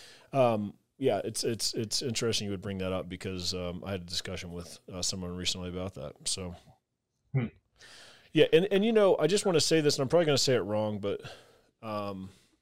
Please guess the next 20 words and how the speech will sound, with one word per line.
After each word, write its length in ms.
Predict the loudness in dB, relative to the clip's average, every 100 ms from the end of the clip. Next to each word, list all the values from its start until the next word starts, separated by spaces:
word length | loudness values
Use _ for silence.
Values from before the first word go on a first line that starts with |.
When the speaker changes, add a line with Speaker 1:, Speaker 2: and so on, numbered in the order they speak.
| _ _ -14
Speaker 1:
<laughs> 140 | -6 -6 -6 _ _ _ _ _ _ -12
I, 80 | -12 -12 _
I'm 160 | -10 -8
an 60 | -4
ordinary 460 | -4 -2 0 -2
guy. 360 | -2 -2 -2 -4 -12 -16 0
Maybe 240 | 4 6
I'm 100 | 6
saying 280 | 6 4 4
it 40 | 4
as 120 | 2
an 80 | 0
excuse 480 | 2 2 4 4 4
this 140 | 2
time 240 | 0 -2
and 80 | 0
not 160 | -2 -2
a 40 |
war 220 | 0 0
cry. 340 | 0 -2 -4